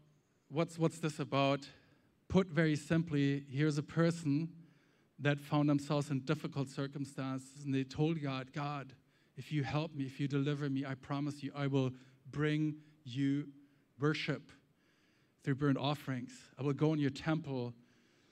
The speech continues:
and, and praise you." And this has now happened. So this person's on, on their way to do that. And,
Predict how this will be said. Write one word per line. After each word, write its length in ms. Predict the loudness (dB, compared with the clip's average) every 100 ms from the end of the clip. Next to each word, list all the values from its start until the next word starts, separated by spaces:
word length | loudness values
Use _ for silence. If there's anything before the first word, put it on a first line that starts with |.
| _ _ -20 _ -2
and, 160 | 0 4
and 160 | 2
praise 460 | 4 2 4 0 -4
you." 220 | -6 -6 -14 -20 -20 -20 -20 -20 _ _ _ _ _
And 140 | 2 4
this 140 | 4
has 180 | 2 2
now 140 | 4
happened. 580 | 4 2 0 0 -4 -4 -12 -20 _ -20 -20 _ _ _ _
So 120 | -8
this 120 | -8
person's 460 | 2 2 2 -2 -2
on, 260 | -4 -6 -4
on 120 | -2
their 140 | 0
way 440 | 0 2 0 -2 -8 _ -20 -20 _ _ _ _ _ _ _ _ _ _ _ _
to 80 | -10
do 240 | 4 4 4
that. 340 | 0 -2 -6
And, 300 | 0 0 0